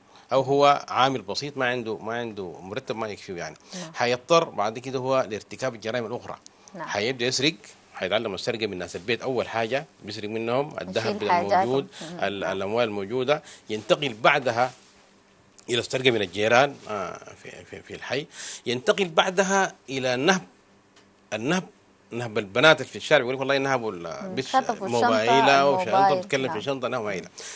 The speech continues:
Speaker 1: نحن في السودان، نحن عندنا قيم عزيزة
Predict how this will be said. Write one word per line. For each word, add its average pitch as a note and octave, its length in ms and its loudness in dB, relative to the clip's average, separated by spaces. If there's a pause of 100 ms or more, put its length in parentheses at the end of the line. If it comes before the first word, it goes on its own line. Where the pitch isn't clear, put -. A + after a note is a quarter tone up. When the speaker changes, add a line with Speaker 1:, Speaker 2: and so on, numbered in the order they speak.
(120)
Speaker 1:
نحن E3 100 0
في D#3+ 100 0
السودان، B2 400 0 (560)
نحن B2 140 -6
عندنا A#2+ 320 -2
قيم A#2 360 0 (240)
عزيزة G#2 520 -2